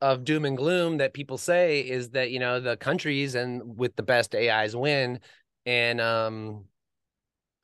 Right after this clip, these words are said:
um, you know, the advantage,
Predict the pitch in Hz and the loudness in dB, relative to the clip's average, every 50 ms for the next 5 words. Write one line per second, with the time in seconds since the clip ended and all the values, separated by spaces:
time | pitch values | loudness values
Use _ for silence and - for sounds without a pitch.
0 | _ _ _ _ _ _ _ _ _ _ 110 110 110 110 107 107 107 104 101 104 | _ _ _ _ _ _ _ _ _ _ -2 0 0 0 0 0 -2 -2 -4 -6
1 | 107 104 95 95 - _ _ _ _ _ 123 127 123 120 113 110 110 110 110 113 | -8 -10 -12 -14 -18 _ _ _ _ _ -6 -4 -2 0 2 2 2 2 2 2
2 | 110 110 110 98 92 - _ _ _ _ _ _ _ _ _ _ _ _ _ _ | 2 2 0 -2 -4 -8 _ _ _ _ _ _ _ _ _ _ _ _ _ _
3 | _ _ _ _ _ _ _ _ _ _ _ _ _ 120 123 117 113 107 113 117 | _ _ _ _ _ _ _ _ _ _ _ _ _ -4 -2 -2 0 0 2 2
4 | 127 120 123 127 123 127 127 - - - | 2 2 2 0 0 0 -2 -6 -10 -14